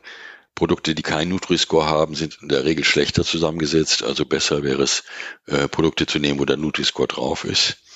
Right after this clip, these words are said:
Was wir uns wünschen, ist, dass wir europaweit eine verpflichtende Kennzeichnung haben mit solch einem Farbcode, so wie es bei Kühlschränken ja auch ist. Wenn wir Elektrogeräte kaufen, ist so ein Farbcode verpflichtend vorgeschrieben.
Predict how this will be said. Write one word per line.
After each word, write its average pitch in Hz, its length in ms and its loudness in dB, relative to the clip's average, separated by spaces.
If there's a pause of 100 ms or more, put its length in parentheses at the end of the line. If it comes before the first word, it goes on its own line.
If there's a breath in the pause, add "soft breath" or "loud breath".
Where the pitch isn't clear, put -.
(300 loud breath)
Was - 160 -2
wir 90 60 4
uns 80 140 0
wünschen, 104 400 4
ist, 101 300 2
dass 92 140 2
wir 76 120 4
europaweit 76 540 2
eine 76 120 -2
verpflichtende 71 600 -2
Kennzeichnung 64 600 -2
haben 67 340 -2 (380 loud breath)
mit 71 100 -4
solch 67 240 -2
einem 65 300 -4 (160)
Farbcode, 82 600 0
so 80 200 4
wie 78 100 4
es 73 100 2
bei 73 160 2
Kühlschränken 80 480 0
ja 67 120 -2
auch - 180 0
ist. - 360 2 (360 loud breath)
Wenn 78 140 -4
wir 69 60 4
Elektrogeräte 78 920 2 (420 loud breath)
kaufen, 80 460 0
ist - 220 0
so - 180 2
ein 73 160 -2
Farbcode - 720 0 (600 soft breath)
verpflichtend - 520 0
vorgeschrieben. 101 840 2